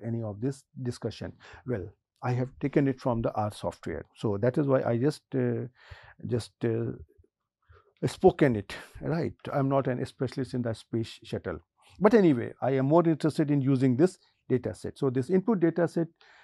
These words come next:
is, uh, there in the name of S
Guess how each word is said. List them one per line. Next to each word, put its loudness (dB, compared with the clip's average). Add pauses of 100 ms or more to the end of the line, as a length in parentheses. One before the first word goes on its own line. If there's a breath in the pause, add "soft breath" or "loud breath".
(160 soft breath)
is, 0
uh, 0
there -2 (140)
in -2
the -4 (200)
name -2
of -4
S -4